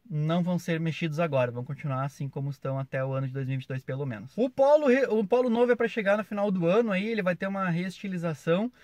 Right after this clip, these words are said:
que vai ser, vai ficar muito parecido com o Golf de oitava geração, quase que o mini Golf, né? Então já tem algumas fotos circulando na internet que ele vai ficar mais parecidinho com o Golf e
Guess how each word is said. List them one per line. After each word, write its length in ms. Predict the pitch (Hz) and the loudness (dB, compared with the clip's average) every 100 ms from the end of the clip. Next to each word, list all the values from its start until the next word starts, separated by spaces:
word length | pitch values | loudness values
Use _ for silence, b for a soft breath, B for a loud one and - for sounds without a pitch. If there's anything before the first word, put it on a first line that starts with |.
| B B B | B B B
que 200 | - 214 | -4 -2
vai 380 | 180 156 185 196 | -2 2 2 2
ser, 300 | - 220 196 | 0 -4 -2
vai 80 | 202 | -2
ficar 120 | 220 | 2
muito 260 | 214 302 311 | 2 2 0
parecido 280 | 254 233 247 | -2 -2 -4
com 160 | 233 | -2
o 60 | 208 | 0
Golf 320 | 175 233 247 | 2 0 0
de 160 | 196 180 | -2 0
oitava 320 | 170 180 185 | 0 -2 0
geração, 500 | 175 160 - 196 202 | 0 0 0 -2 -2
quase 320 | - 202 220 | -2 -2 -2
que 100 | 214 | -2
o 60 | 180 | 0
mini 460 | 165 180 247 220 | 2 2 2 0
Golf, 400 | 147 156 262 - 262 b b b | 0 0 0 -6 -14 b b b
né? 220 | 151 165 | -4 -4
Então 280 | 185 180 185 | -2 -2 0
já 220 | 170 156 143 _ | 2 0 -2 _
tem 140 | 156 | -8
algumas 320 | 170 151 156 - | -6 -4 -6 -4
fotos 260 | 151 - | -6 -6
circulando 340 | 165 - 151 156 | -12 -6 -4 -2
na 60 | |
internet 480 | 151 143 139 147 175 | -4 -4 -4 -4 -6
que 80 | - | -8
ele 100 | 160 | -6
vai 160 | 139 | -4
ficar 280 | 139 - 143 | -6 -8 -6
mais 280 | 143 143 143 | -4 -6 -6
parecidinho 520 | - 139 143 127 139 | -6 -6 -6 -4 -6
com 180 | 131 175 | -4 -4
o 20 | |
Golf 360 | 170 170 220 | -2 0 0
e 100 | - | -4